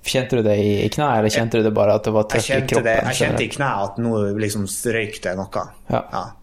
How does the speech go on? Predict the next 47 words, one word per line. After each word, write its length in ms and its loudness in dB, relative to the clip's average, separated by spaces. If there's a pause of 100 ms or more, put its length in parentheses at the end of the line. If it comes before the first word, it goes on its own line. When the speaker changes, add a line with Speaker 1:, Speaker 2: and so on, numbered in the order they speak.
Speaker 1:
Ja. 80 -2
Speaker 2:
Sånn, 300 -4
så 140 -6
det 100 -2
var 140 2
liksom 220 -4
ganske 260 -2
enkelt 560 -8
for 120 -10
meg 200 -4 (100)
å, 280 -8 (220)
å 100 -6 (340)
tenke 300 -4
at 100 -8
det 100 -4
her, 240 -4
nå, 120 -6 (260)
det 80 -6
var 160 -2
et 240 -8
eller 100 -2
annet 180 -4
som 120 -2
røyk. 220 -2
Var 200 0
det 100 -4
liksom 260 -6 (180)
leddbåndene, 800 -2
eller 240 0
var 280 -2
det 140 -4 (360)
korsbåndet? 600 -6 (520)
Så 160 -4
var 200 -2
det 100 -6
det 100 -8
bakre 320 -4
korsbåndet 480 -8
da. 140 -8
Og 80 -4
det 80 0
er 40 0
jo 60 -8
ikke 100 -2
så 140 -4
normalt 560 -2
å 100 0